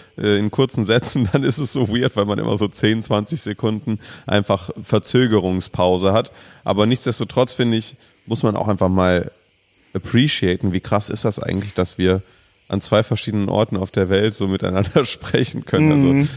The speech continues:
Speaker 1: es gi-, gibt jetzt schon ein bisschen länger die Möglichkeit zu telefonieren,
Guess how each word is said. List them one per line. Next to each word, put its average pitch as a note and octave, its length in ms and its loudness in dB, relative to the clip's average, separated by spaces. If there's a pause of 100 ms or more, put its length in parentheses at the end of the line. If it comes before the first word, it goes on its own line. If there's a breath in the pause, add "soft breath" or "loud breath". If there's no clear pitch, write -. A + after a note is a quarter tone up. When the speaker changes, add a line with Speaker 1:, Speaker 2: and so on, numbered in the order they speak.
(120)
Speaker 1:
es - 100 -16
gi-, G#2+ 160 2
gibt G#2 200 -2
jetzt A2 180 2
schon A#2 160 2
ein A2+ 60 0
bisschen A2 260 0
länger A2 360 2
die G2+ 180 -2
Möglichkeit G2+ 500 0
zu - 80 -4
telefonieren, G#2 760 -2